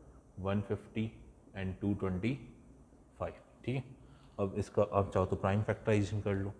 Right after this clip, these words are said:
जैसे भी आप करना चाहो, एचसीएफ़ निकालने का तरीका। देखिए, सेवेंटी फ़ाइव एक ऐसा number है जो कि वन फिफ्टी को भी divide कर रहा है और टू ट्वेंटी फ़ाइव को भी divide कर रहा है, है ना। सेवेंटी फ़ाइव एक ऐसा number है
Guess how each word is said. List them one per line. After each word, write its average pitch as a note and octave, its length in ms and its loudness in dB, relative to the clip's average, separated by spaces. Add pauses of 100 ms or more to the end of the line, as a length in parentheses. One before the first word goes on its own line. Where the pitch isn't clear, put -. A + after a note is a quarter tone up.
(160)
जैसे A2+ 200 4
भी A#2+ 80 8
आप A2+ 120 6
करना A2 220 6
चाहो, G#2+ 280 2 (280)
एचसीएफ़ G2+ 300 2
निकालने G2 340 4
का G2 80 4
तरीका। F#2+ 340 -2 (640)
देखिए, B2 300 2 (180)
सेवेंटी A#2 420 4
फ़ाइव B2 360 4
एक A#2+ 120 0
ऐसा A2+ 200 2
number A2+ 340 4
है A#2 100 4
जो A2 100 2
कि G#2+ 140 -2
वन G#2 160 4
फिफ्टी A2 280 -4
को A2 100 0
भी A2 80 4
divide G2+ 340 4
कर G#2+ 100 2
रहा A2 120 2
है G#2+ 60 -2 (520)
और G2 500 6
टू C3 100 10
ट्वेंटी A2+ 280 6
फ़ाइव G#2+ 160 4
को G2+ 140 0
भी G2 80 4
divide F2 260 2
कर F2+ 140 -6
रहा E2 100 -10
है, - 60 -16 (160)
है G2 80 -6
ना। B2+ 80 -4 (180)
सेवेंटी F#2+ 240 0
फ़ाइव G2 200 2
एक G2 120 0
ऐसा G2+ 180 0
number G#2+ 320 4
है A#2+ 80 -2